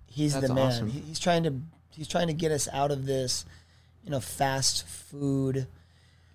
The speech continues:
Speaker 1: do five things at once. You have to hold yourself, you know, do-,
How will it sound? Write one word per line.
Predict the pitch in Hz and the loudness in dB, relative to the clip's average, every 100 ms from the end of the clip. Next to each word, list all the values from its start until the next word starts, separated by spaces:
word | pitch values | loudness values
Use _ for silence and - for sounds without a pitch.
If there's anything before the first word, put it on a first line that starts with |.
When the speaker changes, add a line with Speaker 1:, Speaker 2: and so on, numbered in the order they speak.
| _ _ _ _ - 120 - | _ _ _ _ -20 -10 2
Speaker 1:
do | 165 147 | 6 6
five | - - 147 143 | 4 4 4 4
things | - 139 135 127 | 0 -2 0 2
at | 131 | 0
once. | 139 127 135 131 131 - - - - - - - _ - - _ _ - - _ _ _ _ _ _ _ _ _ _ _ - | 0 2 2 2 0 2 4 6 2 0 -20 -20 _ -20 -20 _ _ -20 -20 _ _ _ _ _ _ _ _ _ _ _ -12
You | 127 | -4
have | 143 - | -2 0
to | |
hold | 135 143 135 | 2 4 4
yourself, | 135 - 131 - | 2 2 0 -2
you | 147 | -2
know, | 131 127 | 0 -2
do-, | 143 | 0